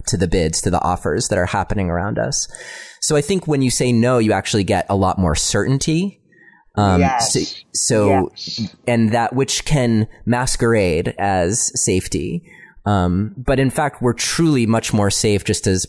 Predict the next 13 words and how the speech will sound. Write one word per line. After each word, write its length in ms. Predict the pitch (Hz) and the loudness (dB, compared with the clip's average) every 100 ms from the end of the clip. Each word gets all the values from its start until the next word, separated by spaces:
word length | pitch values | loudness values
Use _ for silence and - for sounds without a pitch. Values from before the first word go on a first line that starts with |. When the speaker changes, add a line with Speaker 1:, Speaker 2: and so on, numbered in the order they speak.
| - | -8
Speaker 1:
Brene 320 | 90 95 90 | -4 0 0
Brown 300 | 85 156 151 | 0 0 0
talks 320 | 127 120 110 110 | -2 -2 -2 -2
about, 340 | 110 107 104 | 0 2 2
et 100 | 98 | 0
cetera, 360 | - 135 113 104 | 0 2 2 2
when 320 | 107 107 107 | 2 2 2
we're 180 | 107 117 | 2 2
being 280 | 110 135 131 | 2 2 2
vulnerable 480 | 123 143 123 95 87 | 2 2 2 2 0
and 120 | 95 | 0
taking 360 | 117 - 101 | -2 0 2
risks 460 | 101 110 95 - - | 2 2 0 -2 -6